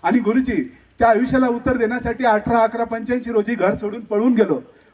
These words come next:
पळून जाताना आईचा विचार केला नाही, बापाचा केला नाही, भावाचा केला नाही, बहिणीचा कोल-, केला नाही, कोणाचाच विचार नाही केला. विचार फक्त केला त्या भाकरीचा. कारण आज भाकरीचं महत्त्व सुद्धा गुरुजी मला कळलं. अहो, भाकर खायला जेवढा वेळ लागत नाही ना, तेवढं बनवायला लागतो.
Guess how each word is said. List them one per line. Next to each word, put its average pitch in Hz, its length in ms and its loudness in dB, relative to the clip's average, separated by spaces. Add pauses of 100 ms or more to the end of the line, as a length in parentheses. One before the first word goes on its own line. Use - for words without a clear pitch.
(120)
पळून 247 280 4
जाताना 247 420 0
आईचा 233 280 0
विचार 247 340 -2
केला 220 220 -2
नाही, 247 180 -2
बापाचा 240 420 -2
केला 233 280 -2
नाही, 240 140 -4
भावाचा 233 420 0
केला 240 260 -4
नाही, 247 160 -4
बहिणीचा 233 420 -4
कोल-, 226 220 -4
केला 202 300 -2
नाही, 170 140 -6 (420)
कोणाचाच 254 500 0
विचार 233 260 0
नाही 220 140 -8
केला. 214 180 -2
विचार 208 400 -2
फक्त 208 180 -10
केला 196 260 -6
त्या 190 140 -6
भाकरीचा. 156 500 -10 (600)
कारण 160 100 -4
आज 185 240 0
भाकरीचं 170 460 -6
महत्त्व 190 320 -2
सुद्धा 196 220 -4
गुरुजी 185 320 -6
मला 165 180 0
कळलं. 160 280 -4 (360)
अहो, 160 100 -2
भाकर 165 360 -2
खायला 175 220 2
जेवढा 190 260 -2
वेळ 190 240 -2
लागत 190 280 -4
नाही 190 120 -6
ना, 214 80 -6
तेवढं 190 260 -8 (100)
बनवायला 202 380 0
लागतो. 156 440 -8